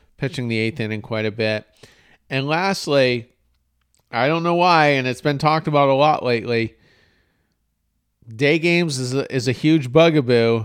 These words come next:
for Brayan Bello, and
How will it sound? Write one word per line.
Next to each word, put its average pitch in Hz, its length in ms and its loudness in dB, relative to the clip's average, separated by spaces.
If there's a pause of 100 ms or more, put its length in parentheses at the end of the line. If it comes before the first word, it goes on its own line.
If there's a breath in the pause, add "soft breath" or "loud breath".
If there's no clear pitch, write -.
(220)
for - 200 -8
Brayan 127 380 0
Bello, 113 560 2 (600)
and 120 840 -2